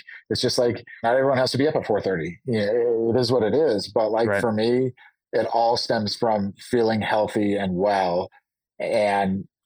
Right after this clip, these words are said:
Speaker 1: having a good home life. 'Cause if it ain't right at home, it sure as hell ain't gonna be right at the office.
Speaker 2: And we see that all the time in this industry too, right? Is this sort of the hustle culture that is glorified.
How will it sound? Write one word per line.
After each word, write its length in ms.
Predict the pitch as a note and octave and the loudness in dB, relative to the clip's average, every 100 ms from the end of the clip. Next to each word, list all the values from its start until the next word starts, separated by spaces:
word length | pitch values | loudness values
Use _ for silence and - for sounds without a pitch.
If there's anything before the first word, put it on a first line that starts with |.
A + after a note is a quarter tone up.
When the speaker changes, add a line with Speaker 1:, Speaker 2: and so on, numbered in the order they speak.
| _ - | _ -4
Speaker 1:
having 280 | B2+ A#2 G#2 | 0 0 0
a 60 | |
good 140 | G#2+ F#2 | 0 0
home 260 | A2+ G#2 | 0 0
life. 260 | F#2+ F#2+ - | 0 -2 -4
'Cause 180 | G#2+ F#2 | -4 -2
if 100 | G#2 | -2
it 100 | G#2 | 0
ain't 180 | B2+ B2+ | 0 0
right 160 | B2 | 2
at 120 | A#2 - | 0 0
home, 380 | B2 A2 G2 G2 | 0 0 -2 -4
it 120 | G#2 | -4
sure 200 | - B2 | 0 0
as 100 | G#2 | 2
hell 120 | G#2+ | 0
ain't 140 | G#2 | 0
gonna 100 | F#2+ | -2
be 80 | F#2 | -2
right 140 | G2 F2+ | 0 -2
at 100 | E2+ | -2
the 60 | |
office. 540 | F#2 - - - - - - | -2 -2 -6 -8 -8 -12 -4
Speaker 2:
And 120 | D#3+ | 0
we 80 | D#3 | 0
see 180 | - D3 | 0 0
that 120 | C3 | 2
all 160 | A#2+ | 2
the 60 | A2+ | 2
time 140 | A#2 A2+ | 0 0
in 40 | |
this 120 | G#2 | -2
industry 340 | A2 G#2 - G#2 | -2 -4 -4 -4
too, 220 | A#2+ G2 | -2 0
right? 200 | G2+ G2+ | 2 2
Is 160 | G#2 - | 0 -2
this 200 | A#2+ - | -2 0
sort 220 | B2+ A#2+ | 0 2
of 140 | G#2+ | 2
the 100 | A2+ | 0
hustle 320 | A2+ B2 B2 A2+ | 0 0 -2 -2
culture 440 | A#2+ A2 - A#2 | -2 -2 0 0
that 140 | G#2+ | 0
is 120 | G#2 - | -2 -2
glorified. 960 | G#2 G#2+ G#2 G2+ G#2 G2+ G2+ G#2 G#2 | -2 2 2 0 0 2 2 0 -2